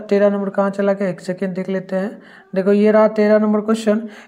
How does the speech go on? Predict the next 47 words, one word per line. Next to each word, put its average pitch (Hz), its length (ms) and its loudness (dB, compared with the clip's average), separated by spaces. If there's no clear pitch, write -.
इसका 202 300 0
आंसर 196 320 2
आपका 190 260 2
हो 185 80 6
जाएगा 185 260 2
ऑप्शन 180 380 0
नंबर 180 320 -4
सी। 190 300 -8
मैंने 180 220 -4
बोला 185 280 0
था 190 120 -2
तेरह 180 280 -4
का 185 240 -6
बा-, 180 400 -6
तेरह 226 220 4
का 233 260 2
ए 196 120 2
नंबर 175 220 -4
हो 170 120 -4
जाएगा, 170 280 -4
ठीक 190 300 -10
है। 220 100 -4
चलो 226 220 2
आगे 220 220 4
बढ़ते 226 280 2
हैं, 233 200 4
इसका 226 240 0
पीडीएफ़ 208 360 0
आपको 202 240 4
हम 202 120 0
बताने 190 300 0
वाले 190 180 2
कहाँ 190 220 -2
मिलेगा 185 220 0
आपको, 185 220 -4
तो 214 120 -4
चौदह 196 320 0
देख 196 220 -2
लो, 233 180 -2
चौदह 214 280 2
का 214 140 2
राइट 196 260 2
आंसर 196 220 -2
बी 190 200 -2
नंबर 196 240 -2
हो 185 100 -4
जाएगा। 190 280 2